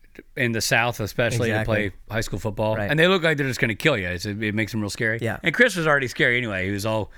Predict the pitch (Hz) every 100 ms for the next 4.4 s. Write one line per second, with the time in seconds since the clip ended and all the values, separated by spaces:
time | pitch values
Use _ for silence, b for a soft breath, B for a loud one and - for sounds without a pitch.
0 | B B - 131 117 120 120 117 113 101
1 | 95 110 107 104 90 - - - - -
2 | 113 160 156 156 - 147 123 123 147 143
3 | 131 131 117 139 135 123 135 156 156 156
4 | 185 175 151 120